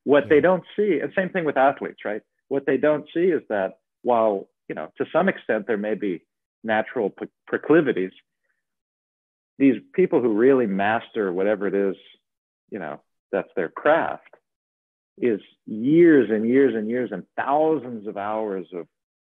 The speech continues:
Speaker 1: very monotonous practice. Like you said, how do I play that note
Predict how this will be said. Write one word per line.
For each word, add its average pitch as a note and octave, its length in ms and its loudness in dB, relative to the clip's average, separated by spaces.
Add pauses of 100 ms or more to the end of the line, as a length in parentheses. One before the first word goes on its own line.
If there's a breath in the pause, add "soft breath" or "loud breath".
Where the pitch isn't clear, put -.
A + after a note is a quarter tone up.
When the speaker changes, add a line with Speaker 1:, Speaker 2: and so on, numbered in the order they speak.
(360)
Speaker 1:
very G#3+ 260 0
monotonous A#2+ 600 -2 (140)
practice. C3 500 -6 (260)
Like A2+ 220 -4
you A2 140 -8
said, A2+ 260 -2
how D#3+ 160 -2
do E3 100 -2
I D#3 80 0
play C#3+ 320 2
that A#2+ 280 0 (140)
note A#2+ 380 -2